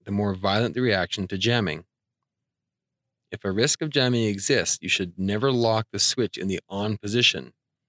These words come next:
Keep your body clear of any path within the rotation of the drill. Be extremely cautious when drilling from elevated platforms or ladders. Sharpening a twist drill.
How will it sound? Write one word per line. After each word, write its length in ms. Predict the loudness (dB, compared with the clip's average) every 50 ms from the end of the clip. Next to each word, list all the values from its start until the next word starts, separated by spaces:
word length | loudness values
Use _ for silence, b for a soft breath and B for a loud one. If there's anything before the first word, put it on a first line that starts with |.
| _ _ _ _ _ _ _
Keep 120 | -8 -6
your 80 | -4 -2
body 300 | 0 0 0 0 -2 -4
clear 460 | -8 -6 -2 0 2 2 2 2 2
of 180 | 2 0 0
any 160 | 0 0 0 -2
path 420 | -4 -4 -4 -2 0 0 -2 -4 -6
within 160 | -6 -4 -4
the 100 | -2 -2
rotation 540 | -2 -2 -4 -4 -4 -4 -2 0 0 0 0
of 80 | -2 -2
the 80 | -2
drill. 440 | 0 0 0 2 0 0 -2 -4 -8 _ _ _ _ _ _ _ _ _ _ _ _ _ _
Be 120 | -2 0 0
extremely 420 | 0 0 0 0 2 2 0 0
cautious 560 | -2 -4 -2 0 0 0 0 0 -2 -4 -4
when 140 | -4 -4 -4
drilling 300 | -4 -4 -4 -2 -4 -6
from 180 | -6 -8 -10 -8
elevated 380 | -6 -6 -4 -2 -2 -4 -4 -6 _ _
platforms 640 | -4 -4 -4 -4 -6 -8 -10 -10 -10 -10 -10 -12 -12 -10 _
or 120 | -4 -2 0
ladders. 560 | 2 2 2 2 0 -2 -4 -6 -6 -6 -8 _ _ _ _ _ _ _ _ _ _ _ _ _ _ _ _ _ _ _ _ _ _ _ _ _ _ _ _ _ _ _ _ _ _ _ _ _
Sharpening 560 | 0 2 2 2 2 0 0 2 2 2 0 -2
a 60 | -4
twist 340 | -6 -4 -2 0 0 0 -2
drill. 280 | -2 -4 -4 -4 -6